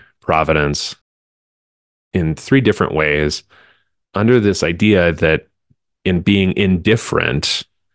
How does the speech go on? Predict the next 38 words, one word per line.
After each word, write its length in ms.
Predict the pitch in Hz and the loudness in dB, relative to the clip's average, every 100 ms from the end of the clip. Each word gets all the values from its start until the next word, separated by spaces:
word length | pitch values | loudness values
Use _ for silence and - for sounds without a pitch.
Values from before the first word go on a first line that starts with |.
| _ _ _ | _ _ _
to 120 | - 71 | -4 -2
how 280 | - 95 | 2 2
a 60 | 92 | 2
person 500 | - 85 82 80 73 | 0 -2 -2 -2 -4
thinks 380 | - 92 90 - | -4 -4 -2 -2
about 300 | 80 76 62 | -2 -2 -2
God, 500 | 76 76 - - - _ _ _ _ | -2 0 -2 -6 -10 _ _ _ _
and 140 | 80 78 | -4 -2
then 100 | 78 | -2
that, 180 | 76 | -4
having 300 | - 95 90 | -2 -2 -2
that 140 | 85 - | -2 -2
reflected 560 | 82 - 82 - 85 | -4 -2 -2 0 -4
not 180 | 80 78 | -2 -2
only 220 | 80 80 | -2 -2
in 80 | 76 | 0
what 140 | 78 73 | -2 -2
he's 220 | 85 - | -4 -6
free 280 | - 95 87 | -2 0 2
to 100 | 78 | 0
do, 340 | 78 78 78 | 0 0 0
but 160 | 80 82 | 0 0
also 520 | 85 87 - 78 78 | 0 0 0 0 0
in 240 | 76 76 - - - - | -2 -4 -10 -20 -20 -6
how 140 | 85 | -4
the 120 | 78 | -2
state 440 | 76 - 98 92 92 | -4 -2 0 0 0
is 160 | 80 - | -2 -2
organized 640 | 85 82 71 73 76 82 78 | -2 0 -2 -2 -2 -2 -4
and 80 | |
has 160 | 80 76 | -4 -2
nothing 460 | 85 85 90 - 73 | 0 0 -2 -2 -4
to 80 | |
do 340 | 71 73 69 73 - - - - | -2 0 0 -4 -10 -20 -18 -2
with 400 | 92 92 82 - | 2 2 2 -2
religion, 640 | 78 73 80 76 69 69 | 0 2 0 0 -2 -2
specifically 640 | - - - 73 - - | -4 -4 -2 -4 -2 -4
speaking 560 | - - 69 - - 80 | -4 0 -2 0 -6 -8